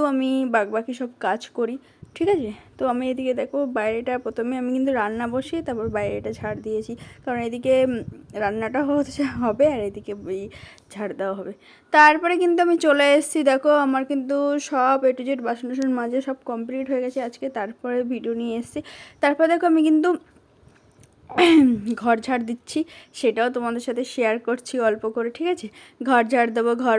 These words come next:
মুছবো, সেগুলোই তোমাদের সাথে শেয়ার করব। কি করবো বলো, ঘরে যা যা করি সেটাই তো তোমাদের সাথে, আমার তো হিয়ার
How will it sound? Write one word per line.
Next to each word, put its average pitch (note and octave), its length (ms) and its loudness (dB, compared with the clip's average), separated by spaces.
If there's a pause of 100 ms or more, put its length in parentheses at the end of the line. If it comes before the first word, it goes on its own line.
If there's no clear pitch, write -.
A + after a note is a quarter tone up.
মুছবো, A#3 260 -2 (100)
সেগুলোই A3 400 -2
তোমাদের A3+ 280 -4
সাথে A#3+ 140 -4 (140)
শেয়ার A3 240 0 (120)
করব। G#3 180 -2 (480)
কি E4+ 100 6 (140)
করবো C#4 200 10 (100)
বলো, A#3+ 140 4 (140)
ঘরে A3+ 200 2 (200)
যা A3+ 80 6 (100)
যা A#3 80 2 (120)
করি B3 160 2 (100)
সেটাই A3 300 -2
তো - 120 -8
তোমাদের A#3+ 320 -2
সাথে, A3+ 180 -2 (120)
আমার A#3 200 0 (140)
তো B3+ 80 8 (340)
হিয়ার C4 240 8